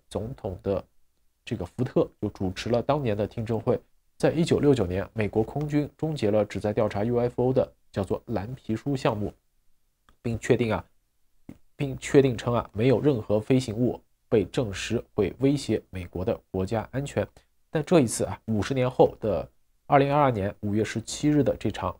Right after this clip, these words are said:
公开听证会结束之后，参加听证会的美国情报官员还同国会成员啊举行了一个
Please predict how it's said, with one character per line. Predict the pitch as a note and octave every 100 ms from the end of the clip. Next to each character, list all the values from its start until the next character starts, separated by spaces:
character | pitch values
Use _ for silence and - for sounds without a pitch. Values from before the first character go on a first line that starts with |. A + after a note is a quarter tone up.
| _
公 | A#2+
开 | A#2+ -
听 | B2 -
证 | B2+ A2+
会 | G#2+ A2
结 | G2+
束 | -
之 | A#2 C3+
后， | C#3+ - - _ _
参 | -
加 | D#3 D#3+
听 | -
证 | D#3+ D#3+
会 | D3 D3+
的 | A#2+
美 | G#2
国 | F#2+ A2
情 | -
报 | A#2 A2
官 | B2
员 | A#2 A2
还 | - A2
同 | - A2 _
国 | G2
会 | G#2 B2
成 | - - A2+
员 | G2+
啊 | F#2 -
举 |
行 | F2 -
了 | F#2+
一 | G2
个 | - -